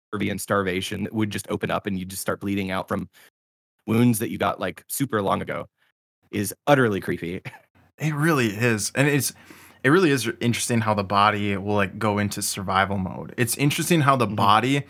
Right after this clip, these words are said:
Speaker 2: with just involuntarily will start doing things without, like, without your approval, essentially, you know? It's just like, "Nope, we're doing it." So, yeah, that's
Speaker 1: Yeah, it knows what to do. I mean,
Speaker 2: Mm-hmm.
Speaker 1: like, 'cause it's, it's just, it's milking that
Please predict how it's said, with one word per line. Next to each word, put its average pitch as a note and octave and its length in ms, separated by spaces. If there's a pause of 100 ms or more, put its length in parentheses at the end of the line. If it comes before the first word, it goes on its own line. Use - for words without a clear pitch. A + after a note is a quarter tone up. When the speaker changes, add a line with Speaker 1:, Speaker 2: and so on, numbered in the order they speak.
(420)
Speaker 2:
with G#2 300
just A#2 260
involuntarily A2+ 960
will G2+ 160
start G#2+ 400
doing G#2+ 300
things F#2+ 420
without, G2+ 500 (160)
like, G#2 180 (540)
without B2+ 240
your C3 160
approval, G#2+ 600
essentially, G#2 720
you G#2+ 80
know? A2+ 240
It's A2 200
just A2 160
like, G#2+ 240 (180)
"Nope, D3 280
we're A#2 100
doing B2 220
it." A#2 160 (180)
So, A2 120 (560)
yeah, G2+ 80
that's - 320
Speaker 1:
Yeah, B2+ 140
it A#2 100
knows B2+ 180
what A#2+ 120
to G#2 60
do. G2+ 280 (320)
I C3+ 80
mean, C#3+ 200
Speaker 2:
Mm-hmm. - 40
Speaker 1:
like, C3 280
'cause C3+ 220 (500)
it's, C#3 180
it's C3 180
just, C3 400 (500)
it's A#2+ 200
milking D#3 440
that B2 360